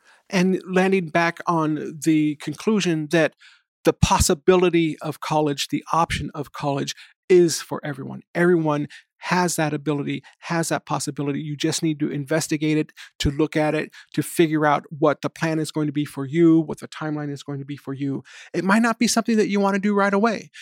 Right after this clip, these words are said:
It might not, in the end, be something that you end up doing at all. But we want you to know that it is an option. It is within your reach.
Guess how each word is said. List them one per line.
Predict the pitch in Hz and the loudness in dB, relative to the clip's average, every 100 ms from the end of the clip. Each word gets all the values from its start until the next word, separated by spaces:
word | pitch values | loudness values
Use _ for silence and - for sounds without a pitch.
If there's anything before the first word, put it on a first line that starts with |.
| - | -6
It | 170 156 | -2 2
might | 165 170 | 2 2
not, | 175 165 - | 2 0 0
in | 165 | -2
the | 165 | 0
end, | 165 165 170 | 0 -2 -2
be | 160 | -4
something | - 156 160 | -2 -2 -2
that | 156 151 | -2 -4
you | 151 | -4
end | 151 | -4
up | 143 | -4
doing | - 151 151 | -2 -2 -2
at | 151 160 | -4 -2
all. | 208 233 - - - | 0 0 -2 -14 -4
But | 147 - _ _ 185 | -4 -4 _ _ -2
we | 165 | 0
want | 156 151 151 156 | 2 0 0 -2
you | |
to | 151 | -6
know | 147 139 | -4 -4
that | 139 | -6
it | 143 - | -10 -4
is | 165 165 | -2 -2
an | 156 | -2
option. | 151 147 - 143 | -6 -8 -10 -10
It | - 147 | -8 -6
is | 143 | -6
within | 139 135 135 | -10 -12 -12
your | 135 139 | -10 -12
reach. | 170 185 _ - | -12 -14 _ -20